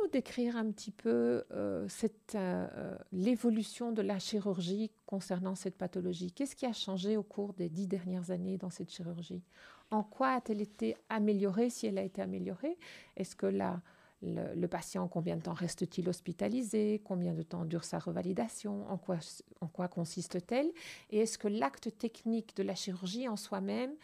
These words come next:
se fait toujours comme il y a dix ans, ou bien ça se fait de façon beaucoup plus pointue, précise ?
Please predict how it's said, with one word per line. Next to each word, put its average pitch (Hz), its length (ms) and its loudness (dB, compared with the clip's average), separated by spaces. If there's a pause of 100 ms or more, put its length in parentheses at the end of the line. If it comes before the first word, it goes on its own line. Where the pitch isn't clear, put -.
(300)
se - 200 -8
fait 226 400 2 (220)
toujours 247 480 0
comme 202 180 0
il 202 60 -2
y 196 40 -2
a 196 60 -2
dix 175 320 -4
ans, 277 240 -2
ou 240 60 -2
bien 233 320 -2
ça - 200 -6
se - 280 -6
fait 208 180 -4
de 208 100 -4
façon 196 360 -4
beaucoup 196 340 -6 (840)
plus 196 200 -2 (680)
pointue, 214 560 -2
précise ? 226 640 0